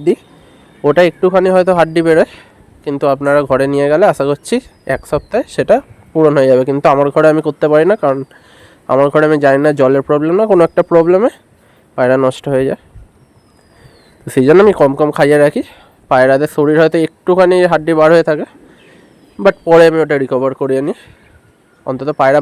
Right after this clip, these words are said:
বাঁচলে সব কিছু করা যায়। তো দেখুন, এটা হচ্ছিল সেই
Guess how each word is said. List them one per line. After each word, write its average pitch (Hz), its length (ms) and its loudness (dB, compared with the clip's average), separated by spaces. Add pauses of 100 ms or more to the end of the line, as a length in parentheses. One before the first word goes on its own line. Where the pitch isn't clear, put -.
বাঁচলে 135 400 0
সব 156 160 0
কিছু 160 240 -6
করা 139 200 0
যায়। 190 120 -6 (520)
তো - 140 -10
দেখুন, 139 160 0 (100)
এটা 160 140 0
হচ্ছিল 180 220 -4 (260)
সেই 165 120 0